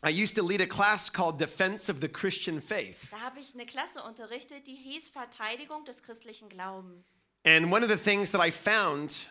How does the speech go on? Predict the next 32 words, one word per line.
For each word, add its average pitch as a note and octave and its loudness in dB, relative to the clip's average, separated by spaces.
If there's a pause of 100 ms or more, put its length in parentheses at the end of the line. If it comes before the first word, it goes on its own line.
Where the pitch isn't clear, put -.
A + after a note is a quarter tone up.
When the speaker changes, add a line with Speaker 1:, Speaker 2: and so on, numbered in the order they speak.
(180)
Speaker 1:
as E3+ 4
I D#3+ 6
talked F3 2
to F3 2
students, F#3 0 (340)
um, C#3+ 0
from F3 0
all G#3 6
different F3 0
backgrounds D#3 0 (140)
Speaker 2:
Und A#3+ -10
eine B3+ -6
Sache, C#4+ -12
die C4+ -12
ich C4 -14
herausgefunden A#3 -14
habe, A3+ -6
als A3+ -16
ich A3+ -16
so A#3 -16
mit A3 -16
Schülern C4+ -12
aus G#3+ -14
verschiedenen A#3 -12
Hintergründen A#3 -16
gesprochen G#3 -18
habe, F3+ -16 (220)
Speaker 1:
we G3 2
all A3+ 4
need G#3+ 0
to G#3 4
know G#3 2